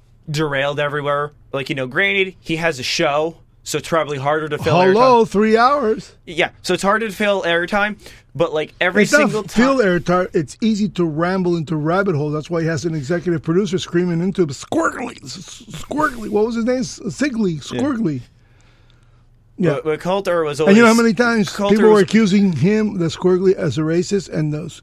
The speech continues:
Speaker 2: Squirgly was a black man? <laughs> And Squirgly comes out and says, "I, how many of you thought that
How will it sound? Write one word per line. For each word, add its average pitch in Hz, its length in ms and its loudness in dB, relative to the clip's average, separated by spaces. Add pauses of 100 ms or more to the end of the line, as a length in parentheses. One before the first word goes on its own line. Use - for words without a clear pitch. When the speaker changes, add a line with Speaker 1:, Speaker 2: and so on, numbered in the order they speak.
(100)
Speaker 2:
Squirgly 175 440 -2
was 165 140 -2
a 151 60 -6
black 156 240 -8
man? 180 260 -6 (640)
<laughs> - 0 - (1300)
And 175 180 2
Squirgly 202 400 2
comes 185 200 2
out 196 100 4
and 175 100 0
says, 175 220 2
"I, 185 260 4
how 196 160 2
many 285 200 0
of 247 100 2
you 233 240 4
thought 208 380 0
that 175 220 -2